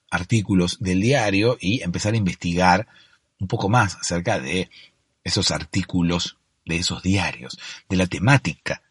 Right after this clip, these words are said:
que se trataba dentro de esos artículos. Era un trabajo más bien periodístico, ¿no? Era un trabajo más bien de investigación periodística. Ellos encontraban una noticia y empezaban a investigar un poco más acerca de esa noticia.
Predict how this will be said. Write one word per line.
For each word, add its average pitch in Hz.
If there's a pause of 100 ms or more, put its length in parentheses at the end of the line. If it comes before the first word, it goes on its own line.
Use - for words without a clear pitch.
(300)
que 71 (120)
se -
trataba 85
dentro 82
de 76
esos -
artículos. - (260)
Era 165
un 180
trabajo 131
más 107
bien 117
periodístico, 90
¿no? 98
Era 110
un 107
trabajo 90
más 95
bien 98
de 85
investigación 92
periodística. 85 (340)
Ellos 95 (300)
encontraban 98
una 104
noticia 110
y 117
empezaban 92
a 92
investigar 85
un 90
poco 78
más 82
acerca 85
de 64 (320)
esa -
noticia. -